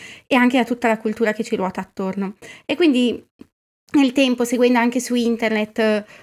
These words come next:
eh, tutte queste cose, mi sono accorta in realtà, eh, che è un mondo bellissimo, ma che ci sono anche parecchi problemi, soprattutto per quanto riguarda il sessismo. Ero molto, molto attiva s-, su tutto quello che riguarda la cultura nerd nel, nel periodo duemilaquattordici quindici, quando c'è stato il Gamergate,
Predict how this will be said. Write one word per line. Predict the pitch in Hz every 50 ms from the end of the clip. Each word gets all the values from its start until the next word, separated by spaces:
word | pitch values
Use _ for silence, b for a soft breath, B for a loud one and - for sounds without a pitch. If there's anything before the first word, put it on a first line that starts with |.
| b b _
eh, | - 214 202 202 202 208
tutte | 208 - 233 - 247
queste | 240 262 269 262 - 403
cose, | - - 208 233 247 262
mi | 226 214 -
sono | - - 220 220 226 214 - - _ _ _ _ _ _
accorta | 220 - - - 214 214 214 262
in | 233
realtà, | 226 202 208 - - 220 208 202 - - B B B B B B B B B
eh, | - 226 220 220
che | 220 247
è |
un | 247 254
mondo | 262 254 247 240
bellissimo, | 220 277 320 302 233 214 - - 269 254 220
ma | 208
che | 202 - 202
ci | - -
sono | - 233 208
anche | 208 214 208 - 214 196 - - - - - _ _
parecchi | - 226 208 220 220 - 233
problemi, | 233 - 220 208 220 214 220 214
soprattutto | - 226 226 226 220 - 214 - -
per | - 220 214
quanto | - 208 202 -
riguarda | 208 202 190 208 196 214 208
il | 202
sessismo. | - - 262 240 - - 254 233 220 196 220 233 233 233 226 226 B B B B B B
Ero | - - 233 226 220 220 226 226
molto, | 247 277 349 370 359
molto | 294 247 247 - 226
attiva | - - - 240 220 214 220 208
s-, | 214 226
su | - 220 - - 220 214 214 214 214 208 220 214 - - - -
tutto | - - 233 - 233
quello | 240 220 226
che | 226 214
riguarda | 214 208 226 220 220
la | 220
cultura | 220 240 226 - 247 220 214
nerd | 214 214 208 214 214
nel, | 214 220 208 - - - -
nel | - 220 -
periodo | - 220 220 220 214 196 202
duemilaquattordici | 190 202 214 220 226 214 214 - 226 220 - 220 202 214 - - -
quindici, | - 240 226 233 214 214 - 226
quando | 214 208 202 -
c'è | 208
stato | - - - - -
il | 208 208
Gamergate, | 190 214 208 226 247 254 269 240 285 339 359 370 359 370 370